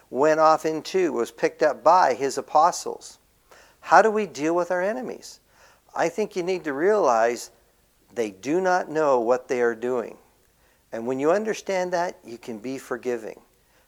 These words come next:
And you need to learn to forgive them. Incredible lesson. S-, lesson number one. Number two, "Truly, truly, I say to you, you shall be with me where?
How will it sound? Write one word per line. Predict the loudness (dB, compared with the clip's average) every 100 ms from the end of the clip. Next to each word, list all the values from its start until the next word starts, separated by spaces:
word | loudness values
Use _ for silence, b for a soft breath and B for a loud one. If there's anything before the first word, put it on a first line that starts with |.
| -12
And | -10 -8
you | -8
need | -6 -8 -8
to | -8
learn | -8 -8
to | -12
forgive | -14 -12 -6 -8 -8
them. | -16 -16 _ _ _ _ _ _ _ b b b
Incredible | -18 -2 2 4 2 2
lesson. | 2 2 -6 -14 b b b
S-, | -20 -6
lesson | -2 0 -2 -4
number | -2 -2
one. | 0 -2 -4 -8
Number | 0 2 2
two, | -4 -4 -2 -2 -6 -20 b b -4
"Truly, | 2 4
truly, | 4 4 6
I | 4
say | 2 0
to | 0
you, | -4 -4
you | -6 -6
shall | 0 0
be | 0 -2
with | -2 -2 -6
me | -6
where? | -2 0 0